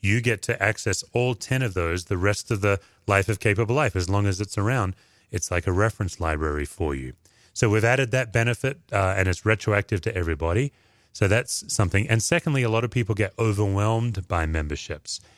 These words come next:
But Capable Life is meant to bring relief, not overwhelm. It's really designed to be self-paced. And most Capable Life members only log on once a week or once a month and do a couple of videos. Every video is, like, on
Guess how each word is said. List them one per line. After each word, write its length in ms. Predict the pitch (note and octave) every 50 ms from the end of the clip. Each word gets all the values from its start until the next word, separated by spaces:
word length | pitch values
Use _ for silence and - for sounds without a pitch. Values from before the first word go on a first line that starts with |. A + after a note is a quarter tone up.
| _ _ _ _
But 140 | - A2 -
Capable 360 | - D3+ C#3+ E3 C3 B2 A#2+
Life 240 | B2 B2 B2 - -
is 100 | G#2 G2
meant 200 | G#2 G#2+ G#2 -
to 80 | -
bring 280 | F#2+ F2+ G#2 G#2 G2 F#2
relief, 680 | F2 F2+ F2 F2 G2+ B2+ D3 A#2 D#2 C#2+ - - - - -
not 300 | B2 G#2 G2 F#2+ F2+ - -
overwhelm. 640 | G2+ A#2 B2+ A2 G2 D#2+ C#2+ C#2+ C#2 C#2 D2 G2+ G#2 - - _ _ _ _ _ -
It's 200 | A2 F#2+ F2+ F#2
really 340 | F#2 G2+ A2 A2+ B2+ C3+
designed 460 | C3 A#2 B2+ A2+ G2+ G#2+ F#2+ G2 G#2 G2
to 60 | E2+
be 100 | F2+ E2
self-paced. 1040 | - - - - G2+ F#2+ G2 - - _ - - F#2+ F#2 A2+ D#3 D#3+ - - - - _ _ _ _ _ - - - - -
And 240 | G#2 G2 F#2+ F#2+ G2
most 480 | G#2 A2+ C#3+ F#3 F3+ - - - -
Capable 460 | - - C3+ C3 A#2+ C#3 C3 A#2 C3+ B2+
Life 360 | B2+ B2 A#2 A#2+ A#2 - -
members 500 | G2 F#2 F2 E2+ E2 E2 F2 F2 - - -
only 300 | G#2+ A2 B2 C3 B2+ B2
log 300 | A#2+ A#2+ B2 A#2+ A#2+ -
on 340 | C3+ C#3+ C3+ G#2+ F2+ F#2 F#2 - _ _ _ _ _ _ -
once 280 | F2+ F#2+ A2 A#2 -
a 40 | -
week 240 | A2+ A#2 B2+ B2 -
or 80 | A#2+ A2
once 240 | A#2+ B2+ B2+ -
a 40 | B2
month 360 | A2+ B2 E3 F#3 B2 F#2 - _ _ _ _ _ _ _ _ _ _ _ _
and 220 | - G2+ G2+ F#2+
do 300 | F2+ A2 A2 G#2+ G#2+ A#2
a 80 | - F2
couple 360 | - - - A2+ G#2+ - B2
of 80 | A#2 A2
videos. 440 | C3+ D#3 D3+ A#2+ F#2 E2 E2 - - -
Every 240 | A2 A#2 C3 C#3 C3+
video 520 | B2 C#3+ E3 F3+ D#3+ A#2+ G#2 G2 F#2+ F#2+
is, 220 | F#2+ F#2+ F#2 F#2+
like, 240 | G2+ F#2+ F#2 F#2+ - -
on 200 | G2+ F#2+ G2 G2